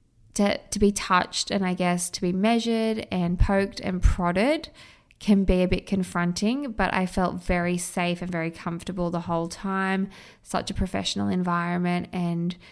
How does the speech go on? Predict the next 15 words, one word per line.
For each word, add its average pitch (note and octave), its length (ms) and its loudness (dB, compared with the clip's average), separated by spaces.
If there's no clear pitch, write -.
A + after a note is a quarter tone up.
just G3 200 -2
everything F#3+ 480 -2
he F#3+ 180 0
was F#3+ 160 -4
saying F3 600 -2
sounded F3+ 540 -2
great. F3 420 -2
We F#3+ 140 0
went F3+ 280 0
through F3+ 400 -4
what F#3 180 -4
to F#3+ 100 -6
expect F3 400 -4
with F#3 200 -4
recovery. A#3 760 -2